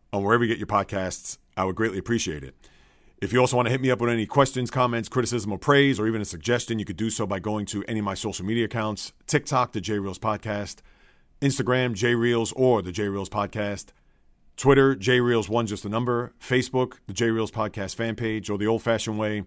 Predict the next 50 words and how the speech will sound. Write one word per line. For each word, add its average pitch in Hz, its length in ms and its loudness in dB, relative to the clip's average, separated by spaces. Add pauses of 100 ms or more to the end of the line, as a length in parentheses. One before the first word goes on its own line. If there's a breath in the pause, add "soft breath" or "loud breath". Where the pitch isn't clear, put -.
(520 soft breath)
by 107 140 2
going 113 320 2
to 107 520 0 (600)
the 107 80 -4
J 127 180 6
Reels 123 200 2
Podcast 107 500 0
at 95 60 -6
gmail 101 360 -2
dot 82 180 -8
com. 127 420 0 (440)
Again, 120 420 0
hit 117 180 -4
me 117 100 2
up. 110 140 2
I'll 98 60 0
be 104 100 -2
more 113 200 2
than 113 80 -4
happy 113 200 -2
to 101 60 -4
follow 104 280 0
up 101 60 -4
with 92 80 -10
you 92 60 -6
guys 98 260 -4
and 90 80 -8
gals. 87 360 -6 (560 soft breath)
And 104 140 -6
finally, 131 560 4 (400 soft breath)
if 95 100 -6
you 113 60 0
want 117 120 2
to - 20 -4
contribute 127 420 2
to 120 80 -2
this 107 180 -4
endeavor, 107 280 0
you 104 100 -2
could 95 120 -6
do 117 140 0
so 113 160 0
by 104 120 0
going 107 220 -4
to 98 80 -10
my 92 120 -6
Patreon 131 480 0
page, 110 340 -2
which 95 160 -6
is 95 300 -6